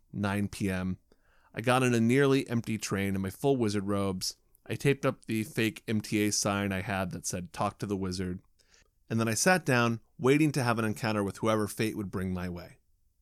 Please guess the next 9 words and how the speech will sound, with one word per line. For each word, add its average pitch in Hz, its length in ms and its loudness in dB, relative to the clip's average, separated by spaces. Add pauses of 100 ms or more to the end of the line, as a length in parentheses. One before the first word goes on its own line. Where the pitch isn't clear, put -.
(720)
And 143 100 2
as 143 120 4
I 160 60 4
was 151 160 4
settling 226 380 2
in, 113 200 0
I 120 60 -2
looked 127 240 -4
around, 101 500 0